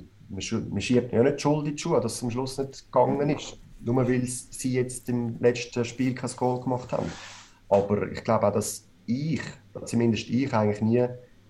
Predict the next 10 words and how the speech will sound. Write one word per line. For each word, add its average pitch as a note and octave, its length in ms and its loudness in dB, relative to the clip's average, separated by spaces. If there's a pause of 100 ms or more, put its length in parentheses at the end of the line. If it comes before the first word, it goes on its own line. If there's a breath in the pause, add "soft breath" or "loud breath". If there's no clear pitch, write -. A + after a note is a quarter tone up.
(100)
die A2 60 2
andere A2+ 320 2
Linie A2+ 240 -2
unterschätzt A2 680 -4
hätte. - 460 -6 (520)
Und G2+ 140 -4
immer, A2 240 2
es G#2 80 0
ist - 80 -2
einfach, G2 260 0